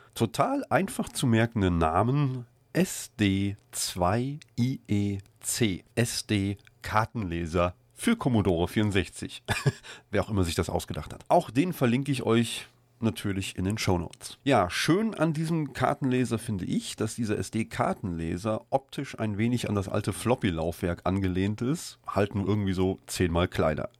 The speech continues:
Ähm, aufgrund der mehr als zufriedenstellenden Verkaufszahlen will der Entwickler auch künftig weiter an dem neuen C vierundsechzig O S arbeiten.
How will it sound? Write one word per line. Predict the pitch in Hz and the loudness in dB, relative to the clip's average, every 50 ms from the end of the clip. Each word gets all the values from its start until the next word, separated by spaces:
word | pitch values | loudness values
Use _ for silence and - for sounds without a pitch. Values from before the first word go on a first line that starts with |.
| - - - - 139 - - _ - | -2 -2 0 -2 -6 -6 -6 _ 2
Ähm, | 123 110 110 117 120 117 - | 2 4 4 4 2 0 0
aufgrund | - 139 - - - 214 226 220 - | -2 -2 -2 0 -2 0 0 0 0
der | 185 165 165 170 - - | 0 2 2 2 0 0
mehr | 139 131 160 214 247 | 2 2 2 2 2
als | 190 - | -2 -2
zufriedenstellenden | - 185 - - 196 208 196 160 - - 139 147 147 143 | -2 -4 -4 -4 -4 -2 -2 -2 0 0 0 0 0 0
Verkaufszahlen | - 139 - - 160 202 220 - - - - - 82 87 87 98 101 98 | 0 -2 0 0 -2 -2 -2 -6 -8 -6 -2 0 2 2 2 2 2 0
will | 107 113 | 0 0
der | 110 110 | 2 2
Entwickler | - 113 110 135 139 - - 104 - | 0 0 0 -2 -2 -2 -2 0 0
auch | - 107 - | 0 -2 -2
künftig | - - 135 135 - - 123 117 - 90 85 | -2 -4 -2 -2 -2 -4 -4 -4 -4 -4 0
weiter | 78 82 87 165 220 - - 139 123 | 2 2 2 2 -2 -4 -4 -4 -2
an | 131 139 | 0 0
dem | 131 123 117 | 2 2 2
neuen | 107 107 110 117 117 117 113 | 2 2 2 2 0 0 -2
C | - - 110 117 | -4 -4 -4 -4
vierundsechzig | - - 104 98 92 87 104 101 - - 107 107 | -4 -4 -4 -4 -2 -2 -4 -4 -4 -8 -6 -4
O | 92 | -4
S | 95 98 - | -4 -4 -2
arbeiten. | - 110 117 90 82 78 76 76 82 87 98 117 139 | 0 0 0 0 0 -4 -4 -6 -6 -4 -4 -4 -6